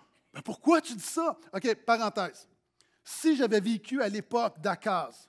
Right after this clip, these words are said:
j'aurais pas allé voir le roi Akaz puis je lui aurais dit la même affaire. J'aurais dit, « Akaz, ça n'aura pas lieu. C'est pas vrai, tu vas, ça n'arrivera pas où on va te vaincre, on va mettre un fils de Tabaël au lieu d'un fils de David sur le trône. Ça n'arrivera pas. »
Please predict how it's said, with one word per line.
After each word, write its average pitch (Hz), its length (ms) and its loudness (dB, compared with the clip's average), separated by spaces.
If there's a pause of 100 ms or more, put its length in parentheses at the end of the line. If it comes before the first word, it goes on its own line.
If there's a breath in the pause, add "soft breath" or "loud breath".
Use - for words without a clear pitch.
j'aurais 196 240 -6
pas 277 140 2
allé 240 100 0
voir 208 300 -2
le 196 100 -4
roi 208 200 0
Akaz 233 300 0
puis 190 120 -14
je 170 80 -10
lui 196 80 -2
aurais 190 160 0
dit 165 160 -10
la 214 140 0
même 226 180 -2
affaire. 196 380 -2 (800)
J'aurais 175 160 -4
dit, « 180 100 0
Akaz, 269 580 4 (240 soft breath)
ça 277 380 4
n'aura 254 320 2
pas 254 140 4
lieu. 240 440 0 (200 soft breath)
C'est 247 180 -2
pas 277 180 6
vrai, 254 240 2
tu 254 160 -8
vas, 247 140 4 (300 soft breath)
ça 254 180 4
n'arrivera 262 560 4
pas 285 300 6
où 285 360 4 (120 loud breath)
on 214 100 2
va 254 140 4
te 254 100 0
vaincre, 247 380 0
on 226 80 0
va 226 100 2
mettre 254 220 -2
un 240 80 -4
fils 269 200 -4
de 233 80 -2
Tabaël 247 520 2
au 226 60 -2
lieu 240 100 -4
d'un 240 160 -4
fils 247 180 -8
de 226 80 -2
David 220 300 -2
sur 226 100 -8
le 220 100 -2
trône. 269 200 0
Ça 262 100 -2
n'arrivera 277 400 2
pas. » 320 420 0